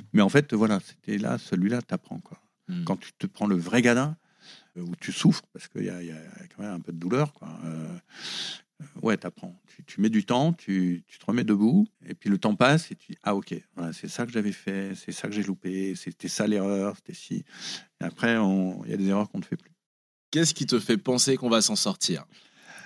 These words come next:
Speaker 1: Allez, je, j'y, j'y vais, j'y vais franco carrément.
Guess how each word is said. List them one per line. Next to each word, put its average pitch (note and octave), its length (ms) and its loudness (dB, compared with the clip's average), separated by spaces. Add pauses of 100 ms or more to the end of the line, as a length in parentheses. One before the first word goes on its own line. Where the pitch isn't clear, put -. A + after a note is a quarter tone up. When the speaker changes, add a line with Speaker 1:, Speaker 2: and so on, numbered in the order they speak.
(160)
Speaker 1:
Allez, B2 320 6
je, - 140 0
j'y, A#2 480 2
j'y A2 140 4
vais, C3 320 6
j'y A2+ 160 2
vais A2+ 100 8
franco - 380 0
carrément. G#2+ 460 2